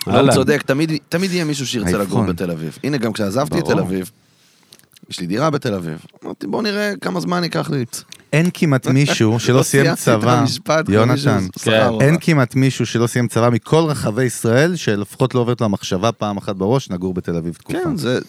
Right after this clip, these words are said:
Speaker 3: זה מותג,
Speaker 1: אני חושב
Speaker 3: חביבי.
Speaker 1: שכל אחד צריך לגור בתל אביב תקופה.
Speaker 2: הופה.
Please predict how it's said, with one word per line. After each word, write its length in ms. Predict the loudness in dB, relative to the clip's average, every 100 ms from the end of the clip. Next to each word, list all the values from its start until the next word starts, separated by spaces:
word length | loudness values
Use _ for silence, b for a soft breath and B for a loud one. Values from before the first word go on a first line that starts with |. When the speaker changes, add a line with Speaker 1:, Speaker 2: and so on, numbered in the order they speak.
| -14 _ _ -8
Speaker 3:
זה 100 | -6
מותג, 280 | -4 -6
Speaker 1:
אני 160 | -6 -4
חושב 140 | -4
Speaker 3:
חביבי. 140 | -4 0
Speaker 1:
שכל 120 | 0
אחד 120 | -2
צריך 180 | -6 -6
לגור 260 | -4 -4 -6
בתל 280 | -6 -6
אביב 180 | -6 -8
תקופה. 380 | -10 -10 -10 -10 -12 -6
Speaker 2:
הופה. 400 | -6 -2 -2